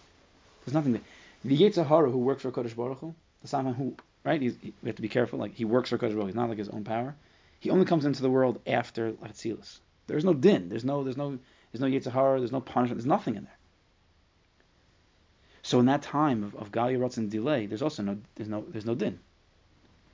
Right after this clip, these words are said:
So if a person could connect to that, it's hard to explain. So, so but if a person could connect to that Ratzon delay, which is happening in Rav Ravin, but it's really happening, if we understand the Panemius, it's really could, it could be happening every single second.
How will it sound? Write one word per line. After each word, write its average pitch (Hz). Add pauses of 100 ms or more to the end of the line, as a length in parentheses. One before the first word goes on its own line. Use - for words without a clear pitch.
(120)
So 117
if 113
a -
person 185
could 127
connect 123 (440)
to -
that, 110 (1120)
it's -
hard 117
to -
explain. 110 (100)
So, -
so 110 (180)
but -
if 113
a -
person 170
could 104
connect 123
to 110
that 131
Ratzon 123
delay, 113
which 107
is -
happening 131
in 120
Rav 117
Ravin, 117
but 110
it's -
really 139
happening, 123
if 113
we 123
understand 117
the -
Panemius, 120
it's 117
really 127
could, 123
it 123
could 123
be 123
happening 123
every 123
single 120
second. 123